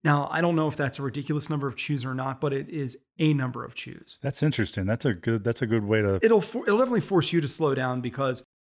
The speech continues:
Speaker 1: the way you shovel in food, you barely chew it as it is. This will certainly help. And it'll
Speaker 2: Mm-hmm.
Speaker 1: make you a little bit more directly mindful, because just like any other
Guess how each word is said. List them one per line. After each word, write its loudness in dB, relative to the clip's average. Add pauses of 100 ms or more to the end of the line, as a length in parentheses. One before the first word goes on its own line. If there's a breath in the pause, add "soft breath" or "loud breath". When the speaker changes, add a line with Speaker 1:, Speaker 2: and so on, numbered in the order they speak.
(140)
Speaker 1:
the 4
way 8
you 4
shovel 0
in -2
food, 0
you -6 (120)
barely 2
chew 2
it -4
as -6
it -6
is. -2 (360 soft breath)
This 2
will 0 (460)
certainly 4
help. -6 (260)
And 2
it'll 6
Speaker 2:
Mm-hmm. 4
Speaker 1:
make -2
you 2
a 2
little -2
bit -6
more -6 (180)
directly 2
mindful, -2
because -4
just 0
like 0
any -2
other -2